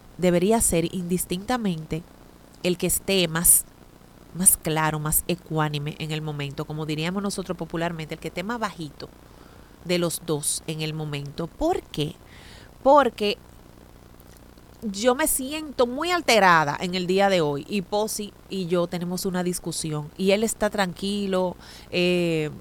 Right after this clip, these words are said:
tuvo un día fuerte también, pero no, no le, no le lastimó igual que a mí o no está igual de agotado que yo.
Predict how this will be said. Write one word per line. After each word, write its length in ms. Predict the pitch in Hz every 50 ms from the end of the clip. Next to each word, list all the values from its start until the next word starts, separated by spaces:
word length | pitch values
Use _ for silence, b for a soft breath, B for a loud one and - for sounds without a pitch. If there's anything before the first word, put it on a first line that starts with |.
| - - -
tuvo 220 | 220 214 202 214
un 80 | 196 185
día 180 | 202 185 180
fuerte 460 | - - 208 214 220 208 214 - 190
también, 440 | - 185 180 175 190 214 226 220 208 190
pero 200 | 208 190 196 190
no, 720 | 196 202 202 214 214 233 247 262 269 269 262 247 233 -
no 540 | 214 226 214 208 202 - 196 196 190 214 247
le, 260 | 269 262 247 226 -
no 320 | 196 202 180 156 208 214
le 100 | 233 247
lastimó 540 | 240 233 214 - - - 202 170 165 170 175
igual 280 | 180 160 151 160 170 -
que 100 | - 165
a 60 | 160
mí 280 | 156 160 160 160 160 156
o 100 | 156 156
no 200 | 160 170 175 190
está 500 | 185 - - - - 202 185 185 180 -
igual 460 | - 196 180 170 180 196 185 180 185
de 80 | 185 190
agotado 460 | 185 185 170 - - 170 165 170 170
que 180 | - 175 160 160
yo. 160 | 147 131